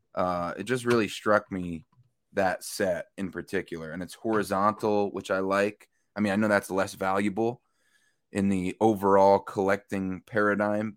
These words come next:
but the appearance of that card and the way the players are on it, it's just, I feel like the design is really nice. So, um, speaking of set collecting, we're talking about, okay, well, you've decided on a set. How do you go about hunting down these cards?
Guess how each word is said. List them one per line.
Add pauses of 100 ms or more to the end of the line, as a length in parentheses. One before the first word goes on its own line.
but (460)
the
appearance
of
that
card
and
the
way
the
players
are
on
it,
it's
just, (880)
I
feel
like
the
design
is
really
nice. (400)
So, (420)
um,
speaking
of
set
collecting,
we're
talking
about,
okay,
well,
you've
decided
on
a
set. (380)
How
do
you
go
about
hunting
down
these
cards?